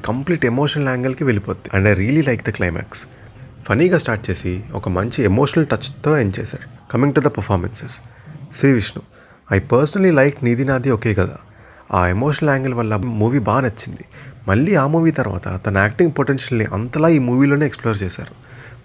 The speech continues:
Both fun and ఎమోషనల్ని పర్ఫెక్ట్గా బ్యాలెన్స్ చేశారు. మేఘా ఆకాష్.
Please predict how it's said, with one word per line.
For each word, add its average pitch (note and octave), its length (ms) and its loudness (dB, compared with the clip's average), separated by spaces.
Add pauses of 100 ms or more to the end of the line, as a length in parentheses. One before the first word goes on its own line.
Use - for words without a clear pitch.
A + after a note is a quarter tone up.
Both D#3 260 2
fun B2 320 -4
and D3+ 120 2
ఎమోషనల్ని B2 800 0 (120)
పర్ఫెక్ట్గా B2 480 0
బ్యాలెన్స్ G#2 440 0
చేశారు. - 580 -8
మేఘా G2 220 4
ఆకాష్. - 640 -10